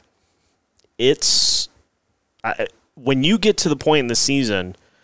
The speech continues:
where you are getting players-only meetings, that's when panic alarms start to be hit. And the old adage of if you are in the playoff picture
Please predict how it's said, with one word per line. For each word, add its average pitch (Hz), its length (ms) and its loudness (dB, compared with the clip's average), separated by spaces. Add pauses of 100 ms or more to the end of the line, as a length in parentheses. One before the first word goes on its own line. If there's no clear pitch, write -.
(520)
where 117 460 4
you 113 220 2
are 131 120 4
getting 117 320 2
players-only 117 640 2
meetings, 120 600 -2 (1040)
that's 113 260 2
when 156 140 0
panic 165 340 0
alarms 113 380 0
start 101 260 0
to 95 60 -12
be 95 120 -6
hit. 90 240 -6 (1120)
And 107 600 -2 (160)
the 101 120 -2
old 127 240 2
adage 135 500 4
of 113 440 2
if - 240 -8
you 127 420 2
are 110 180 2
in 131 240 -2
the 156 80 2
playoff 135 520 2
picture 123 540 0